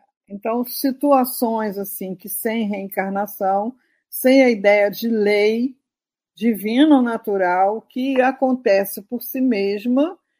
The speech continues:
e de forma natural, que já vai direcionando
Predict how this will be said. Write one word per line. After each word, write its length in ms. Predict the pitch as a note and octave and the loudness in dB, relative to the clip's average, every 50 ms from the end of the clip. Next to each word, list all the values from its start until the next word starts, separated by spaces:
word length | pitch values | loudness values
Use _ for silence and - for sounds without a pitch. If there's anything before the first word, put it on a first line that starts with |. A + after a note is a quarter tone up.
| - _ _ _ | -20 _ _ _
e 100 | G#3+ A3+ | -10 -8
de 160 | G3 G#3+ A3+ | -8 -8 -10
forma 400 | - - - G3+ A3 A3 G#3+ G#3 | -8 -4 -4 -2 -2 -2 -2 -4
natural, 920 | G#3 G3+ G3 G#3 G#3 - C4 C4 B3 A3 G3+ F#3+ F#3+ G3 G#3 A#3 C4 D4 D4 | -4 -2 -4 -4 -4 -4 -4 -2 0 0 2 2 2 2 2 0 0 -4 -6
que 200 | - - D4+ D4 | -6 -4 -4 -4
já 200 | D4 F4+ F#4+ G#4 | -2 -2 -2 -2
vai 440 | - - C#4 C4 B3+ B3+ C4+ D4 D4+ | 0 2 2 2 4 2 0 0 -2
direcionando 1000 | D4 E4+ E4 D4+ D4 D4+ D4 - F#4+ A4 G4+ F4 D4 B3+ B3 B3 C4+ D4+ D4+ F4 | -2 -2 -2 0 -2 -4 -4 -6 -10 -8 -2 0 0 0 0 0 -2 -2 -2 -2